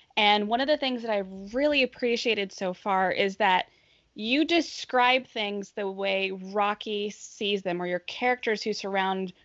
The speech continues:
Rocky see them. So one of the examples is you talk about aids.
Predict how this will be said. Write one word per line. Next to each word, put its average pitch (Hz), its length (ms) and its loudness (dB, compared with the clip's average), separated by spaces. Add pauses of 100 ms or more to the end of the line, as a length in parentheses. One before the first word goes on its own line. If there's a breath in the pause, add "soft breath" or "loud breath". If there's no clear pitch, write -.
Rocky 185 380 2
see 190 280 -2
them. 165 260 -2 (300 loud breath)
So 240 160 6
one 269 160 8
of 277 80 6
the 277 80 4
examples 226 640 2
is 185 180 0
you 196 220 -2
talk 233 260 -2
about 190 300 -2
aids. 220 440 -4